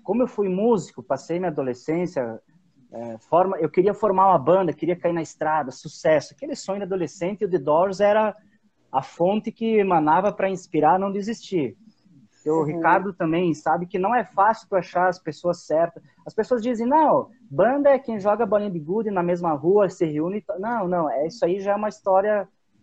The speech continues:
Speaker 1: é, é a magia de formar uma banda. Tu tem que, quando tu quer formar uma banda, tem que encontrar as pessoas certas, né?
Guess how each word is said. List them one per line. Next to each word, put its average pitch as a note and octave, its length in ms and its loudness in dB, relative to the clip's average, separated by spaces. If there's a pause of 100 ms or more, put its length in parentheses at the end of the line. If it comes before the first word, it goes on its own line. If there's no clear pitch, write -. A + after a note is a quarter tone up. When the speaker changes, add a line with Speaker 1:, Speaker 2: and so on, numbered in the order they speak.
(200)
Speaker 1:
é, C#3 380 -2
é C#3+ 40 0
a D3 60 2
magia D#3+ 460 0
de F3 80 -8
formar F#3 260 -2
uma G3+ 140 0
banda. E3 360 0
Tu - 120 -16
tem C#3+ 100 -16
que, - 120 -20
quando F3 200 -8
tu F3+ 100 -18
quer G3 220 -4
formar F3+ 380 0
uma F3 160 -2
banda, E3+ 260 -6
tem - 100 -20
que - 120 -20
encontrar D#3+ 340 -8
as D#3+ 100 -6
pessoas F#3+ 460 -8
certas, C3+ 420 -6
né? A#2 160 -14